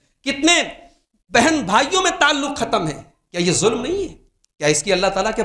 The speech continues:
पकड़ नहीं होगी? ये जुल्म की एक शक्ल है और अल्लाह ने इसे फसादी लोगों की, फसादी लोगों का काम बताया। "फहल असैतुम इन तवल्लैतुम अन तुफसिदू फिल अर्ज़ि", तुम ज़मीन में फसाद मचाते हो, "व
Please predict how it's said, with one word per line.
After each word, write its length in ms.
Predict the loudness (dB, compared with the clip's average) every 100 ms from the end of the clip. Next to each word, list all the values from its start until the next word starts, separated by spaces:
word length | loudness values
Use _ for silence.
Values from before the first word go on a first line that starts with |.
| -4
पकड़ 220 | -2 0
नहीं 160 | 0
होगी? 260 | -2 -6 -10 -20 _ _ _ _ -4
ये 60 |
जुल्म 280 | 2 4 2
की 160 | 0 0
एक 100 | 0
शक्ल 300 | 0 -2 0
है 300 | 0 -2 -8 -14 0
और 120 | 2
अल्लाह 280 | 2 2 2
ने 100 | 0
इसे 180 | -4 -8 -6
फसादी 440 | -2 2 2 2
लोगों 240 | 0 0 -2
की, 140 | -4 -6 -10 _ _ -4
फसादी 420 | 2 4 4 2
लोगों 260 | 2 2 0
का 100 | 0
काम 260 | 0 0
बताया। 280 | -2 -2 -2
"फहल 300 | 0 4 4 4
असैतुम 540 | 2 2 0 0 -2
इन 100 | -2
तवल्लैतुम 680 | 0 2 2 2 2 2 0
अन 100 | 0 0
तुफसिदू 440 | 0 2 2 2
फिल 160 | 0 0
अर्ज़ि", 260 | 0 -2 -8 -16 _ _ _ _ _ _ _
तुम 120 | 0 2
ज़मीन 360 | 2 2 0
में 180 | 0 -2
फसाद 400 | -2 2 4 2 -2
मचाते 360 | 0 0 0
हो, 120 | -2
"व 100 | -2